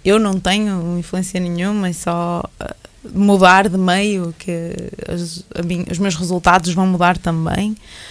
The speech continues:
Ahm, e é, é precisamente aqui um equilíbrio, claro que depois vai depender, ah, também da personalidade de cada um e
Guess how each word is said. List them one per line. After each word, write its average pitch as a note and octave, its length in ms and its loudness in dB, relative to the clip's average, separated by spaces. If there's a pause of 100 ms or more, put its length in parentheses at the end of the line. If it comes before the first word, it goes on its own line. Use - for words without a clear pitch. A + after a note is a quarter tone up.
(360)
Ahm, F3 520 0 (480)
e F#3+ 600 2 (720)
é, G3 260 4
é G3 40 4
precisamente G3 500 0
aqui G#3 140 0
um G#3+ 100 4
equilíbrio, G3+ 760 0
claro E3+ 220 -4
que E3 100 -14
depois E3 200 -4
vai E3+ 140 -2
depender, F3 600 -2 (460)
ah, E3 400 -4
também E3+ 320 0
da E3+ 100 0
personalidade E3+ 960 -2
de - 100 -10
cada D#3+ 300 -2
um A3 280 -2 (880)
e A#3 480 -2